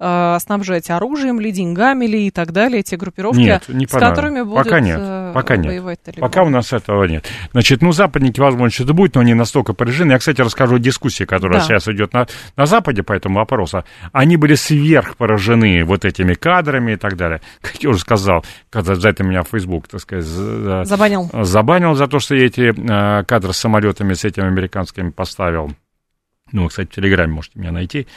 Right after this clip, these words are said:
Speaker 2: Значит, а, а, так вот, а, а, а, они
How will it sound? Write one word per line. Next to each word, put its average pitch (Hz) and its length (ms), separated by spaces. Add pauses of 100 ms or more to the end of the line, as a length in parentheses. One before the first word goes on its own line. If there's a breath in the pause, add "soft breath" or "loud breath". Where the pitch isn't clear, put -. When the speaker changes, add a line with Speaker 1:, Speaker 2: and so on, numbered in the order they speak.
(320 loud breath)
Speaker 2:
Значит, 123 460
а, 113 520 (200)
а, 110 180
так - 260
вот, 147 320
а, 123 320 (480 loud breath)
а, 117 380
а, 117 360
они 143 260